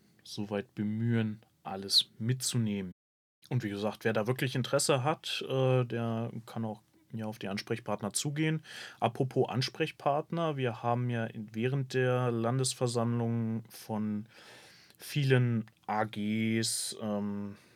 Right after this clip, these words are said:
einzelnen Veranstaltungen und Co. mitgehört und da auch viele Kontakte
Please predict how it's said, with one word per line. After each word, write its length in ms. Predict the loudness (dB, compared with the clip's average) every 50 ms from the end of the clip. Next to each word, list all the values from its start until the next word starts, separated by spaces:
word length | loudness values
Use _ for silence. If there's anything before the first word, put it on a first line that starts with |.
| -20 -16 -10
einzelnen 440 | -8 -8 -8 -8 -8 -8 -8 -8 -10 -10 -14 -20 -20 -20 -16 -6
Veranstaltungen 1080 | -4 -2 -2 -2 -2 -2 -2 -2 2 4 4 4 2 0 -2 -2 -2 -2 -2 -2 -4
und 180 | -4 -6 -8 -8
Co. 320 | -4 -2 0 2 2 4
mitgehört 680 | 4 4 2 2 0 0 0 0 2 4 4 2 2 2
und 140 | 0 0 0
da 40 |
auch 100 | 0 -2
viele 280 | -2 -4 -4 -2 -2 -4
Kontakte 1080 | -4 -2 -4 -4 -4 -6 -8 -2 -2 -2 -4 _ _ _ -4 -2 0 0 0 0 -2